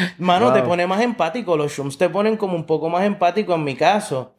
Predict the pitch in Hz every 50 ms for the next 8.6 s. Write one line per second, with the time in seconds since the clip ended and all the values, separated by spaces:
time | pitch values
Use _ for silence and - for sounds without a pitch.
0 | _ _ _ _ _ _ _ - - - 160 156 151 151 151 170 170 165 - 196
1 | 180 185 190 185 - 196 185 - 202 185 180 185 208 202 196 196 196 202 196 196
2 | 190 175 156 147 147 139 135 - - - - 117 123 135 160 - 196 180 180 180
3 | 185 185 180 - - 151 147 143 143 139 135 135 - _ _ 123 139 139 135 135
4 | - - 135 131 135 143 147 147 151 160 170 175 180 185 185 185 185 180 185 165
5 | 180 175 170 - 180 180 180 180 190 190 185 190 190 190 190 190 196 208 214 208
6 | 196 175 160 143 147 143 135 135 131 123 139 131 131 120 123 127 139 151 175 180
7 | 175 - 220 214 190 - - _ _ _ _ _ _ - 143 143 135 131 156 185
8 | - - 185 170 151 135 123 123 127 131 131